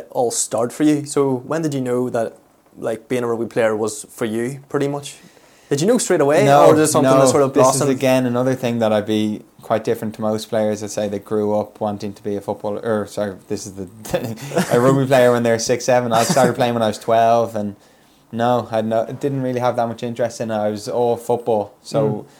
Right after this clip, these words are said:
Speaker 2: I was the opposite. I was football when I was eight years old, and always wanted to be Michael Owen playing for Liverpool.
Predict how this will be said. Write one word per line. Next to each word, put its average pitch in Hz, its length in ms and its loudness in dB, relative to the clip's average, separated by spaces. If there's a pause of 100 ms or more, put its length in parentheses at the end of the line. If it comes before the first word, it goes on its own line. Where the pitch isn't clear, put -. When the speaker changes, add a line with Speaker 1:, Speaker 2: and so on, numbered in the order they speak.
(100)
Speaker 2:
I 107 120 -2
was 104 100 -6
the 110 80 0
opposite. 107 300 0
I 101 80 -2
was 98 100 -8
football 110 340 -2
when 104 140 -4
I 101 60 -6
was 98 100 -8
eight 104 160 -4
years 101 240 -6
old, 101 400 -4 (300)
and 98 200 -8
always 101 320 -2
wanted 101 180 -6
to 95 40 -12
be 101 100 -4
Michael 101 360 -4
Owen 101 320 -6
playing 101 180 -6
for - 80 -14
Liverpool. 101 580 -6